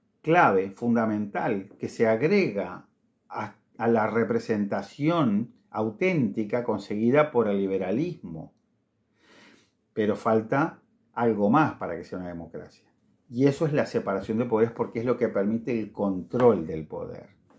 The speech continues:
Si usted no tiene control del poder, no puede haber democracia. La clave es esa. Por eso es que si no surge una constitución de la libertad política colectiva,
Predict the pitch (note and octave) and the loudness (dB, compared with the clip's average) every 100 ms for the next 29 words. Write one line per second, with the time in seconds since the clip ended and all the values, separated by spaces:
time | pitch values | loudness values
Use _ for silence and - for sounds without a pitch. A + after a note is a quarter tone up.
0 | - - - - - A2+ D#3+ F3 E3 D#3+ | -20 -20 -20 -18 -12 4 4 6 2 2
1 | C#3+ C3 C3+ C3 A#2+ C#3 B2+ G2 - - | 2 2 2 2 0 2 2 2 0 -10
2 | - C3 A#2+ A#2 A#2 C3+ G#2+ F2 - D#3+ | -6 -4 2 4 6 6 4 0 -6 -8
3 | - - - - - - - - B2+ - | -8 -14 -16 -16 -16 -14 -10 -4 -4 4
4 | G3+ G3 G#2+ F2+ - - - A#2+ - G2 | 6 8 4 0 -8 -14 -10 -10 -6 -8
5 | - - - - - - - - - - | -8 -12 -12 -12 -12 -12 -10 -10 -10 0
6 | C3 D#3+ A3 G3+ C#3+ A2 - A#2 C#3+ C#3+ | 6 6 6 2 0 0 0 2 2 2
7 | F3 - C#3 B2 A#2+ - A2+ A2+ - C#3 | 2 2 0 0 0 0 -2 -2 2 2
8 | G2+ F#2+ F#2+ F#2+ A2+ - A#2 A2+ A#2+ B2+ | 2 2 0 0 -2 4 4 4 0 0
9 | A#2+ B2 B2 A#2+ - E3 B2 A2 E3 | 2 4 4 2 -2 0 2 2 0